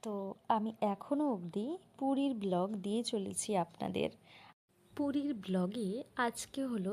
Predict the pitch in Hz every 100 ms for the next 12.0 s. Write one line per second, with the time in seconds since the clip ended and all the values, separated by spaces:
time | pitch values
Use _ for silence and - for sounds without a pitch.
0 | 294 262 214 190 190 190 170 175 180 196
1 | - _ - - - 226 208 226 233 247
2 | 247 - 214 294 392 - - 202 175 190
3 | 185 - - 185 - 233 - - _ _
4 | _ _ _ _ - - - - - _
5 | 277 269 294 302 277 302 190 196 185 190
6 | 202 196 185 190 190 - 202 185 185 285
7 | 285 190 - 185 - - 214 196 262 226
8 | 185 170 175 190 311 392 - 302 294 -
9 | 269 269 285 254 233 185 180 254 - 190
10 | 180 185 190 - 262 285 247 190 180 -
11 | 359 - 175 180 175 185 - - - -